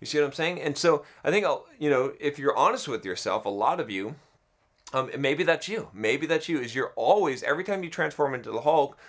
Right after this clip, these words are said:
or Doctor, you know, Mister Hyde, you destroy all the shit you created as Bruce Banner, right? And so you gotta realize this, and you gotta stop doing this. You gotta s-, you gotta start saying, like, the only way to do, to stop this from happening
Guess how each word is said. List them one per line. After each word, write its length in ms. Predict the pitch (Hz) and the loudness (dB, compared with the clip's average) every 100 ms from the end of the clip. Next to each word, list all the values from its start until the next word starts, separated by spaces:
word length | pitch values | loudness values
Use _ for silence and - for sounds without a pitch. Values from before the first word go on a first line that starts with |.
| - - | -20 -8
or 60 | |
Doctor, 480 | - 101 - 113 92 _ | 0 0 0 -8 -8 _
you 100 | 104 | -10
know, 180 | 90 87 | -8 -8
Mister 320 | 107 127 101 | -8 -6 -4
Hyde, 380 | 127 151 139 123 - - _ _ _ _ | 2 4 4 0 -10 -20 _ _ _ _
you 180 | 131 175 | -6 -4
destroy 680 | 165 - - 139 151 196 147 | -2 -4 -4 0 4 4 4
all 360 | - 123 160 | 2 2 2
the 80 | 160 | 0
shit 220 | 151 - | -6 -8
you 140 | 123 117 | -6 -8
created 540 | - 123 160 131 110 | -4 0 0 0 0
as 180 | 110 107 | -2 -4
Bruce 280 | - 110 110 | -8 -10 -6
Banner, 400 | - 156 117 - _ _ _ | -4 -2 -4 -10 _ _ _
right? 320 | - 110 147 - - - | -2 -2 -2 -8 -12 -6
And 160 | 135 | -4
so 440 | - 151 127 117 - _ | 0 2 4 2 -6 _
you 160 | 123 | -2
gotta 200 | 147 147 | 2 2
realize 480 | 113 175 226 120 110 | 2 0 2 2 -2
this, 260 | 110 120 - | -4 -6 -6
and 120 | 131 | -6
you 100 | 143 | -2
gotta 120 | 156 | -2
stop 300 | - 190 - | 0 -2 -2
doing 160 | 226 220 | -4 -6
this. 200 | - - | -6 -6
You 80 | 139 | -4
gotta 120 | 165 | -2
s-, 280 | 165 170 156 | -2 -4 -4
you 120 | 160 | -2
gotta 100 | 180 | 0
start 260 | 180 147 | 2 2
saying, 240 | - 180 165 | 2 -2 0
like, 220 | 151 143 | -2 0
the 100 | 143 | -2
only 220 | 147 202 | 0 2
way 160 | 202 170 | 0 0
to 160 | - | -4
do, 300 | 120 - 208 - | -14 -14 -14 -12
to 160 | - 120 | -6 -6
stop 400 | - 147 165 - | 0 2 2 0
this 140 | 139 | -10
from 160 | - 104 | -8 -2
happening 480 | 147 190 113 110 | -2 -2 -6 -10